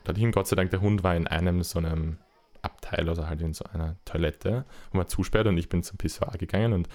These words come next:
das Pissoir war sehr interessant, weil es war so ein Pissoir eingelassen in die Wand, ein sehr geometrisch, also ein sehr hohes. Also ich bin ein sehr, ich bin ja sehr groß und habe sehr lange Beine und für mich war das zum Teil fast zu groß.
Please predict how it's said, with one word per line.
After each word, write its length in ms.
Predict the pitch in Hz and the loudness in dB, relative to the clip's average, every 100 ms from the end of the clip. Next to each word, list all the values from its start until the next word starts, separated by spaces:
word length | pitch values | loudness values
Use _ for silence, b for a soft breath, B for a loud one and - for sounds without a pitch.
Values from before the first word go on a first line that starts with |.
| B B | B B
das 100 | - | -2
Pissoir 440 | - 107 - 92 92 | -2 0 4 4 4
war 60 | |
sehr 200 | 95 90 | 2 2
interessant, 540 | 92 - - - 104 110 | 2 0 -4 0 2 2
weil 80 | |
es 100 | 98 | 2
war 80 | 90 | 0
so 100 | - | 2
ein 140 | 87 87 B - | 0 -2 B -8
Pissoir 600 | - - 95 80 82 98 | -6 0 2 2 2 0
eingelassen 560 | - 98 107 92 - - | 2 2 2 0 -2 -2
in 100 | 92 | 0
die 160 | 92 87 | 2 2
Wand, 340 | 78 123 - | 2 -2 0
ein 80 | 95 | -2
sehr 360 | - 92 92 b b b b - | 0 0 0 b b b b -2
geometrisch, 600 | 95 90 95 - - - | 2 4 4 2 -4 -2
also 160 | 98 | 0
ein 40 | 98 | 2
sehr 280 | 101 95 - | 0 0 2
hohes. 500 | 107 80 - - - | 4 2 -2 -12 -4
Also 140 | - | -2
ich 80 | 107 | 0
bin 140 | 107 95 | 0 0
ein 80 | |
sehr, 160 | 92 85 - _ | 0 -4 -8 _
ich 80 | - | -6
bin 100 | 98 | -2
ja 60 | 92 | 0
sehr 140 | 87 | -2
groß 340 | - 80 101 95 | -2 -2 -2 -2
und 60 | |
habe 120 | 90 | -8
sehr 120 | - 87 | -2 0
lange 180 | 90 | 0
Beine 400 | 90 - 85 120 B B B B | -2 -2 0 0 B B B B
und 100 | 104 | 2
für 80 | 110 | 4
mich 180 | 131 - | 2 4
war 80 | 92 | 2
das 120 | - | 2
zum 160 | - | -2
Teil 140 | 85 80 | 0 0
fast 200 | 82 - | -2 -4
zu 80 | - | -2
groß. 420 | 76 73 - | 0 0 -4